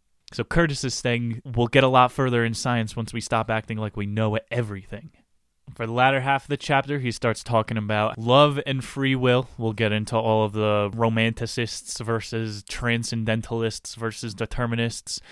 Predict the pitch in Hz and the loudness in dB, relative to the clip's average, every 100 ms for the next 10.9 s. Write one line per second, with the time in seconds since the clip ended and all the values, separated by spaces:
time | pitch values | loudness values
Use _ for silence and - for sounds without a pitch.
0 | - - - - 117 117 110 - 113 - | -20 -20 -18 -8 0 0 0 0 0 2
1 | 113 110 - - - - 120 120 - - | 0 -2 -6 -16 -18 0 2 2 0 2
2 | 147 156 143 131 - - - 131 120 117 | 4 4 2 -2 -8 -10 -6 -4 -2 0
3 | 113 117 117 113 113 107 - 135 - _ | 2 4 2 0 -2 -6 -12 -16 -18 _
4 | - 123 120 139 127 131 110 - 110 - | -2 -2 2 2 2 -2 -6 -6 -8 -6
5 | 110 113 107 110 110 - - - 139 - | -8 -6 -4 -4 -6 -6 2 4 4 2
6 | 131 120 113 - 131 120 104 - 110 - | -2 -2 -4 -2 0 0 -2 -6 -4 0
7 | 123 117 107 95 104 92 - - - - | 2 2 -2 -4 -8 -10 -16 -20 -20 -20
8 | _ _ - 135 135 127 139 135 - 143 | _ _ 0 2 2 2 2 2 2 0
9 | 127 104 - - - 139 143 139 - - | 0 0 -4 -4 0 0 2 0 0 -2
10 | 127 135 127 127 123 131 123 - - | 0 0 2 0 0 0 -2 -4 -8